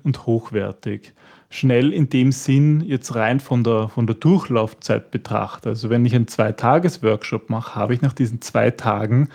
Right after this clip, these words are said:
in einer schnell, also schnell in sehr kurzer Zeit, ähm, gute Anforderungen, kann ich da gute Anforderungen erheben. Und weil ich mich eben,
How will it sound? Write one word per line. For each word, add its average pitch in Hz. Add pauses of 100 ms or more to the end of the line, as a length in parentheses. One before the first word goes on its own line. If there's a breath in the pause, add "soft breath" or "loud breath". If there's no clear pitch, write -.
(760 loud breath)
in 135
einer 127
schnell, 131
also 131
schnell 131 (120)
in 143
sehr 131
kurzer 151
Zeit, 123 (420 loud breath)
ähm, 127
gute 143
Anforderungen, 113
kann 120
ich 120
da -
gute 143
Anforderungen 110
erheben. 110 (640 loud breath)
Und 117 (100)
weil 113
ich 120
mich 131
eben, 120